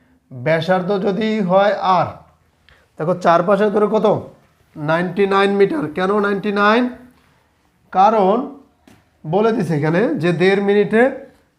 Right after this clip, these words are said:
এ-, এই বেগে একটা বৃত্তাকার মাঠ ঘুরে আসতে পারে, সেই মাঠটা তাহলে পরিধি হচ্ছে নাইনটি নাইন। তাহলে সেই বৃত্তটার ব্যাসার্ধ যদি আর হয়, পরিধি কত? টু পাই আর। প্রশ্ন মতে আমরা লিখতে পারি নাইনটি নাইন। এরপর আর এর মান বের করা যায়, যায় না?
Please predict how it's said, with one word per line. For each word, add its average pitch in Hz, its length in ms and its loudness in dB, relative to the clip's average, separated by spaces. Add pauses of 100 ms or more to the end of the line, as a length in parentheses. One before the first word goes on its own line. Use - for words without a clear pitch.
(400)
এ-, 165 360 -4
এই 202 240 4
বেগে 196 720 4
একটা 175 180 -8
বৃত্তাকার 185 420 -6
মাঠ 185 320 0
ঘুরে 202 180 0
আসতে 190 220 0
পারে, 185 200 2 (300)
সেই 156 160 -6
মাঠটা 170 400 -2
তাহলে 196 160 -2
পরিধি 180 360 0
হচ্ছে 196 300 -2
নাইনটি 185 380 0
নাইন। 160 140 0 (640)
তাহলে 180 200 0
সেই 190 160 -2
বৃত্তটার 208 580 0
ব্যাসার্ধ 196 460 -2
যদি 214 180 -2
আর 185 360 2
হয়, 156 220 2 (540)
পরিধি 202 340 0
কত? 202 160 2 (180)
টু 214 340 -2
পাই 202 280 2
আর। 196 140 0 (680)
প্রশ্ন 185 300 -2
মতে 196 160 2
আমরা 196 140 2
লিখতে 190 280 0
পারি 190 160 2
নাইনটি 180 360 0
নাইন। 185 320 2 (640)
এরপর 165 220 -2
আর 180 140 2
এর 190 60 0
মান 196 160 -2
বের 190 160 -2
করা 190 120 2
যায়, 165 160 2
যায় 165 120 2
না? 220 120 2